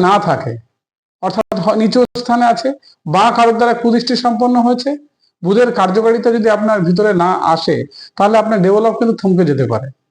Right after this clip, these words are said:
সেই জন্যে কারোর মধ্যে বুধের যদি, অবশ্যই বুধ পীড়িত আছে কিনা আমরা কি করে জানবো? না, এটা একমাত্র হরোস্কোপ ক্যালকুলেশন করে বোঝা যায় যে আপনার বুধ কি পজিশনে আছে, সেটা আগে জানতে হবে। এই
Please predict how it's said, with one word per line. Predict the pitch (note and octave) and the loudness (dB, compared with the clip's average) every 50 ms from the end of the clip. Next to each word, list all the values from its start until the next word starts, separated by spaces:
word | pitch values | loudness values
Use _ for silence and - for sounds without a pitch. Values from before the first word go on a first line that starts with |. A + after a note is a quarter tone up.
| _ _ _ _ _ | _ _ _ _ _
সেই | - G#3+ A#3 A#3 | -2 -2 0 0
জন্যে | A#3+ G3+ D3+ C3 B2 C3+ C#3 - - _ _ _ _ _ | 0 0 -2 -2 -4 -6 -8 -12 -16 _ _ _ _ _
কারোর | - E3 F3 G3+ B3+ C4+ B3+ A#3 G#3 G#3 | -2 0 2 2 2 2 0 0 0 0
মধ্যে | A3 G#3+ G3 F3+ A#3 A#3 A3 F3 D3+ D3+ | 0 0 0 0 2 2 2 2 0 0
বুধের | E3+ G3 F#3 G#3 A#3+ A#3+ A#3+ G3+ F3+ | 2 2 2 4 2 2 2 2 0
যদি, | G3 F#3 G3+ - - - - - _ _ _ _ - C#3+ | 2 2 0 0 -2 -6 -12 -16 _ _ _ _ -2 0
অবশ্যই | D3+ F#3 G#3+ - - - C4+ C4+ C4+ C#4 C4 - - - _ _ - D#3+ | 2 2 2 0 0 -2 0 0 0 -2 -6 -8 -16 -20 _ _ 0 2
বুধ | F#3 A#3 - - | 2 2 0 0
পীড়িত | - B3 A3 A#3+ A3+ C4 B3 A#3+ | 0 0 0 2 2 4 2 4
আছে | A#3 - B3 | 2 2 0
কিনা | A#3 B3 B3 A#3+ | 0 2 2 2
আমরা | A#3+ B3 A#3+ A#3+ | 2 0 0 0
কি | A#3+ A#3 | 0 2
করে | B3+ B3 B3 A#3+ | 2 2 2 2
জানবো? | B3 B3 B3 B3 B3+ E4+ E4+ _ _ - - - - _ - | 2 0 0 0 -2 -2 -4 _ _ -20 -20 -20 -20 _ -2
না, | D#4+ C4 A3+ | 0 2 2
এটা | F3+ F3 A#3+ C4 C4+ C4+ - - - | 2 2 2 2 2 0 0 -2 -4
একমাত্র | G3 - C4+ B3+ A#3+ D4 F#3+ | -2 -2 -4 -2 0 -2 0
হরোস্কোপ | F3 G#3+ A#3 A#3+ A#3+ - - C4+ C#4 C4+ - - _ _ _ | 2 2 2 2 0 0 0 0 0 0 -2 -10 _ _ _
ক্যালকুলেশন | A#3 A3 A3 G#3+ - B3+ B3 A#3 - C4 C4+ A#3+ | -2 -2 0 0 0 0 0 0 0 -2 -2 -2
করে | C#4 C4+ C4+ A#3 | 0 -2 0 2
বোঝা | B3 B3 A3 B3 A#3+ F#3+ | 2 2 2 2 0 0
যায় | D#3+ D#3+ - C4 C#4 - _ - - - _ - E3+ | -2 -2 -4 -6 -10 -14 _ -20 -20 -8 _ 0 2
যে | G#3 A3+ A3 | 4 4 2
আপনার | G#3+ G#3+ B3 A#3+ G#3 F3+ | 2 2 0 0 2 2
বুধ | G3 C4 C4 - - | 2 0 0 0 0
কি | C4+ A#3 B3 | -2 0 2
পজিশনে | A3+ F#3+ F3+ F#3+ - F#3+ E3 C#3+ B2+ A#2+ | 0 0 0 -2 -2 0 0 0 0 -2
আছে, | - - - D3+ | -4 -4 -4 -2
সেটা | - A3+ A#3 B3 | -2 0 2 2
আগে | B3 B3 A3+ F#3+ | 2 2 2 2
জানতে | E3+ F3 F3 F3 D3+ A#2+ | 2 2 0 0 -2 -2
হবে। | A2+ G#2+ G#2 G2+ - _ _ _ _ _ _ _ _ _ _ - _ - | -4 -4 -6 -10 -12 _ _ _ _ _ _ _ _ _ _ -20 _ 0
এই | F3+ F3 | 0 2